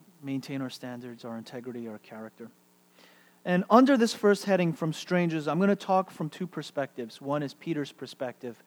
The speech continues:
the other is Paul. As we hear what they have to say about what it means to be a stranger in a strange land. Listen to the words of Peter, the Apostle Peter, in First Peter chapter two, verse eleven. He says,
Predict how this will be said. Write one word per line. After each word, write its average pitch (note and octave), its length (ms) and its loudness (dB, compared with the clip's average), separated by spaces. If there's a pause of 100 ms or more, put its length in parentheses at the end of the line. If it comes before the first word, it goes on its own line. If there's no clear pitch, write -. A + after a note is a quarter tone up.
(420)
the C3 160 -6
other B2+ 240 -4
is A#2 100 -8
Paul. B2 560 -8 (1040)
As C#3+ 140 -10
we D3+ 80 -6
hear G#3 680 8 (640)
what F#3 280 2
they G#3 120 4
have G3 180 0
to F3+ 80 -6
say F3+ 240 0
about C#3+ 240 0
what D#3 100 -8
it E3+ 60 -6
means F3 140 -4
to F3+ 60 -14
be F3 100 -6
a D#3+ 60 -6
stranger F#3 580 -4
in C3 80 -4
a C3 40 -10
strange D#3+ 440 -4
land. E3 320 -4 (320)
Listen G#3+ 220 4
to B3 100 2
the A3 80 6
words F#3+ 260 6
of E3 160 -4
Peter, F#3 420 2 (420)
the C#3+ 80 -6
Apostle E3 380 -2
Peter, D#3+ 380 -2
in D3 380 -8
First F#3+ 320 -2
Peter D#3+ 260 -2
chapter D3 300 -8
two, F3 260 -6
verse D3 200 -4
eleven. C#3 420 -2 (2000)
He F#3+ 120 -2
says, F3 560 2